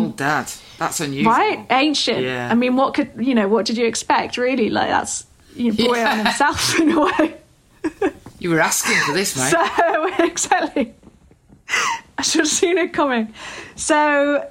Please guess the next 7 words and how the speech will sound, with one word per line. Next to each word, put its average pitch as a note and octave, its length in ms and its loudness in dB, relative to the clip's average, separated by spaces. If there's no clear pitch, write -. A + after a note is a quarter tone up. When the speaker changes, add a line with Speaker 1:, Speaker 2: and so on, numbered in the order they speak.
Speaker 2:
his, C#4+ 500 0
he A#3 100 -4
had C#4+ 220 2
two E4+ 300 0
other, B3+ 720 0
uh, A#3 540 0
children. G#3+ 760 0